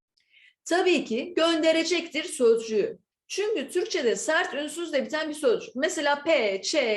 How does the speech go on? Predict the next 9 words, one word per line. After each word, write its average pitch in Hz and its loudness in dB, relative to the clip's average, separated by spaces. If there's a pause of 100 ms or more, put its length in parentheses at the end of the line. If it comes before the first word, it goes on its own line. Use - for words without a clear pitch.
(140)
T, 247 0
K 247 0
olabilir. 180 -4
Hatta 330 0
fıstıkçı 330 -4
Şahap 339 0
diye 294 -2
de 285 2
kodlayabiliriz. 269 -6